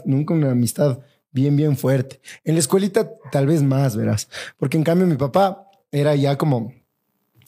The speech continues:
él era mucho más participativo en, en la escuelita, ya porque él pasaba siempre ahí, como que trabajaba cerca. Y mi papá es, pues, una bestia. Él estaba ahí siempre presente y asomaba, así de vez en cuando al colegio caía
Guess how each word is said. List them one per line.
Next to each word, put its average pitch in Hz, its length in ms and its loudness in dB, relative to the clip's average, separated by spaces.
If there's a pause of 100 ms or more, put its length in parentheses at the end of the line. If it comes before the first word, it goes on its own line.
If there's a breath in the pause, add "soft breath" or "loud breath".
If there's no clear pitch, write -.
(500 loud breath)
él 170 160 2
era 165 140 4
mucho 165 340 2
más 151 320 0
participativo 135 760 -2
en, 135 160 0
en 120 140 0
la 117 40 2
escuelita, 151 560 -2 (380 loud breath)
ya 139 200 0
porque 139 220 -2
él 143 140 -2
pasaba 143 400 0
siempre 151 380 0
ahí, 151 280 0
como 135 220 0
que 123 100 -4
trabajaba 135 360 0
cerca. 151 440 0 (280 loud breath)
Y 196 80 0
mi 214 180 2
papá 180 260 0
es, 151 140 -2
pues, 135 320 -2
una 143 160 2
bestia. 123 260 -4 (220 loud breath)
Él 160 140 0
estaba 160 260 2
ahí 160 80 0
siempre 147 260 0
presente 139 360 0
y 151 60 2
asomaba, 127 520 0
así 127 220 -4
de 123 100 0
vez 127 120 2
en 127 100 0
cuando 139 240 0
al 127 60 -2
colegio 127 380 -2
caía 147 440 -2